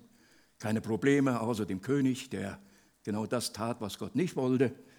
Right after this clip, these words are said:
auch wenn er ihn gebraucht hatte, diese Veränderung im Land vorzunehmen. Aber Jona hatte prophezeit, es war eingetreten und es war ein positiver Zustand. Er musste kein Gericht predigen. Dann zu den Ortschaften vielleicht nochmal.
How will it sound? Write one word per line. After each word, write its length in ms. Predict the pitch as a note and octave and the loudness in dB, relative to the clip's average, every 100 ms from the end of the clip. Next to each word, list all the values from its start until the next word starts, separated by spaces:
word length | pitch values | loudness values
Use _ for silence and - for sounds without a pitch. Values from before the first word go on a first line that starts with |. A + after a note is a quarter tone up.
| _ _ _ | _ _ _
auch 160 | - G#2 | -8 -2
wenn 140 | A#2+ | 0
er 40 | G#2+ | 2
ihn 120 | G2+ | 0
gebraucht 420 | F#2+ B2+ D3 - | 2 4 4 2
hatte, 260 | B2 B2+ A#2 | -2 0 0
diese 240 | A2+ G2 | -2 -6
Veränderung 460 | F2+ B2 C3 B2+ A#2 | -4 0 0 2 0
im 120 | G2 | 0
Land 220 | G#2+ G#2+ | -2 -4
vorzunehmen. 800 | - C#3 C3 D3+ C#3+ B2+ B2 - - - _ - - - | -4 -4 -2 0 2 2 0 -4 -20 -20 _ -20 -20 -4
Aber 140 | - D3+ | 4 8
Jona 320 | F#3 A3+ F3+ | 8 6 4
hatte 140 | E3 | 4
prophezeit, 680 | C3 B2+ A3+ A3+ B3+ B3+ - - _ _ | 2 2 4 4 4 0 -6 -20 _ _
es 100 | - | -8
war 100 | A#2 | 0
eingetreten 540 | D3 F3 E3 D3 C#3+ C#3+ | 2 2 2 0 0 0
und 140 | B2+ | -2
es 40 | |
war 80 | A2 | -2
ein 120 | A2 | -4
positiver 520 | - C3 A#2+ G#2 F#2+ F#2+ | -2 -2 -2 -4 -6 -8
Zustand. 540 | - F2 - - - _ _ _ _ _ _ _ _ _ _ _ _ _ | -12 -14 -16 -18 -20 _ _ _ _ _ _ _ _ _ _ _ _ _
Er 80 | A2+ | 0
musste 180 | C3 C3 | 0 2
kein 160 | A2 A2 | -2 -2
Gericht 300 | A#2 - - | -2 -4 -10
predigen. 400 | - - - - _ _ _ _ _ _ _ _ _ _ _ _ _ _ - | -14 -14 -20 -20 _ _ _ _ _ _ _ _ _ _ _ _ _ _ -4
Dann 360 | A#2 C#3 - - - _ _ _ | 0 0 0 -10 -20 _ _ _
zu 480 | - - B2 B2+ B2+ - | -6 -2 0 2 0 -2
den 260 | A#2+ A2 - | -2 -2 0
Ortschaften 540 | B2 C#3 D#3+ E3 F#3 | -2 -2 -4 -4 -6
vielleicht 260 | D#3 C#3+ - | -6 -8 -6
nochmal. 320 | D#3 F#3 A#3+ | -4 -4 -6